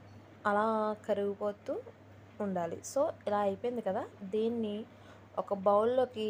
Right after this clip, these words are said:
వేసుకోవాలి. ముందు నెయ్యి కానీ కొద్దిగా నూనె కానీ ఆ బౌల్కి అప్లై చేసుకుని మనం ఈ పంచదార పాకాన్ని అందులో వేసుకోవాలి. వేసుకున్న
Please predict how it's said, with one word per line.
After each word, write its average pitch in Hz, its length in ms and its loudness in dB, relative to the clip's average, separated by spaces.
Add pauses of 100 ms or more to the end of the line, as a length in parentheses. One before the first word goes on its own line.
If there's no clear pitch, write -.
(280)
వేసుకోవాలి. 208 520 2 (160)
ముందు 208 320 0 (720)
నెయ్యి 226 320 0
కానీ 233 260 4 (140)
కొద్దిగా 214 320 -2
నూనె 220 320 -2
కానీ 202 260 0 (420)
ఆ - 20 4 (340)
బౌల్కి 220 420 6
అప్లై 202 220 -2 (120)
చేసుకుని 185 460 -6 (380)
మనం 202 240 -2 (960)
ఈ 214 40 -4 (120)
పంచదార 220 440 -2 (100)
పాకాన్ని 202 500 -2 (460)
అందులో 226 220 -2 (120)
వేసుకోవాలి. 175 640 -2 (1400)
వేసుకున్న 277 380 0